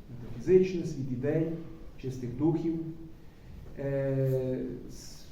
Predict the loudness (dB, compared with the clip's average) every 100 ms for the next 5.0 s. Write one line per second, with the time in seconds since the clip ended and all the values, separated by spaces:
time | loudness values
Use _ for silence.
0 | -14 -12 -10 -10 -8 -2 0 2 0 -2
1 | 0 0 0 -2 0 2 0 -2 -4 -6
2 | -4 -2 0 0 0 -2 -6 -10 -8 -2
3 | -2 -2 -2 2 2 2 2 4 4 2
4 | 0 0 -2 -2 -4 -2 0 2 4